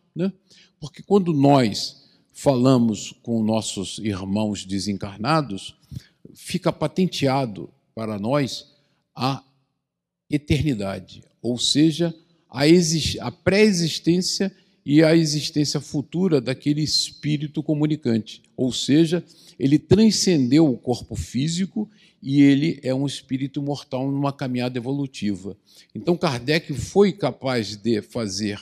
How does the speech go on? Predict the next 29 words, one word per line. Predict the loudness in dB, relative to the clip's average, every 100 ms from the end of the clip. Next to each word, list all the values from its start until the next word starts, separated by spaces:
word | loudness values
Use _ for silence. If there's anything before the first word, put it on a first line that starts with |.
| -8
o | -2
link | 2 2 0 -10 _ _ _ -8
dessa | -4 -2 -4
fenomenologia | 0 0 2 0 0 0 -2 -2 -2 0 0
que | -2 -6
ele | -6
acompanhou | -6 -8 -4 -2 0
muito | 0 -2 -4
claramente | -2 0 0 0 -2 -4 -6
das | -6 -6
mesas | -4 -4 -4 -6
girantes, | -4 -2 -2 -4 -14 -16 _ _ _ _ _ _ _
com | 4 4 0 -8
a | -8
filosofia | -4 2 2 2 -4 -4 2 4 4
que | 0
tá | -4
por | -6 -8 -8
trás | -4 -4 -4
dela | 0 2 0 -2 _ _
e | 0
nos | 4 4 4
impulsiona | 0 0 -8 -8 -2 0 2 0
pra | -4 -8
vida, | -4 -2 -2 -6 -10 _ _ _ _ _ _ 0
e | 2 2 -2 _ _ -12
a |
religiosidade, | -2 0 0 -2 -2 -2 -2 0 0 -2 -6 -10
né? | -4 -4